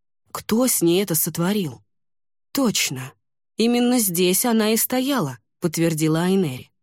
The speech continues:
«Что же тут случилось?» Ламинар, конечно, ни про какую стену не знал.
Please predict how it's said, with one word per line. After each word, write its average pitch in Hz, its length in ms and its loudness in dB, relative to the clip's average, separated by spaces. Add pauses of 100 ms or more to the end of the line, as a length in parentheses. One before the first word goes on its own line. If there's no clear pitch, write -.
(520)
«Что - 420 -6
же 254 140 -2
тут 269 180 -4
случилось?» 165 800 -2 (1040)
Ламинар, 180 420 2
конечно, 262 520 0
ни 226 140 2
про 165 160 -6
какую 160 420 -4
стену 247 440 -2
не 226 140 2
знал. 196 440 -2